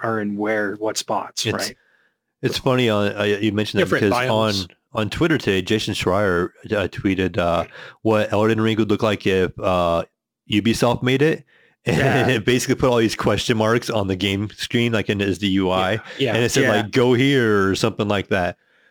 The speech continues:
Speaker 2: But then, like, other people were kind of defending, like, the Ubisoft games. They're like, "Just because Elden Ring doesn't have any of that stuff,"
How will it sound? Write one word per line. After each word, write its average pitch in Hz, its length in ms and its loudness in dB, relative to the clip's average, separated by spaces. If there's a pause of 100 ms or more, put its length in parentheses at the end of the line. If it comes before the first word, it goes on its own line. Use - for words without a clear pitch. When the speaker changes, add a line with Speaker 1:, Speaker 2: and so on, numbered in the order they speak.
Speaker 2:
But 131 120 0
then, 190 220 0
like, 143 200 -2
other 269 180 2
people 196 300 2
were 165 120 2
kind 165 220 0
of 151 80 0
defending, 113 560 0
like, 92 260 -2
the 98 140 2
Ubisoft 117 400 -2
games. 87 300 -4
They're 98 100 -2
like, 101 200 -2
"Just - 220 -4
because 127 560 0 (560)
Elden 107 220 0
Ring 110 220 0
doesn't 98 300 -2
have 90 220 -2
any 107 80 0
of 113 40 0
that 131 160 -2
stuff," 147 300 -2